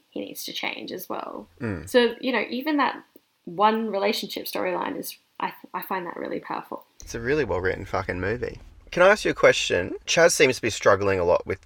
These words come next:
Speaker 2: the, the plane crash and the wife dying, but the kids seem actually fairly okay.
Speaker 1: True.
Speaker 2: Is that common for,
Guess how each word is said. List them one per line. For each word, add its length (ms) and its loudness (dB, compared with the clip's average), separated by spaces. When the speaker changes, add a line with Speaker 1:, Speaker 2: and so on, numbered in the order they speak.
Speaker 2:
the, 460 6
the 100 -6
plane 260 -6
crash 360 -8
and 320 -10
the 140 4
wife 220 6
dying, 260 0
but 100 -4
the 80 -6
kids 300 -2
seem 400 2
actually 640 0
fairly 480 2
okay. 480 2
Speaker 1:
True. 460 0
Speaker 2:
Is 140 -6
that 260 6
common 420 -2
for, 720 8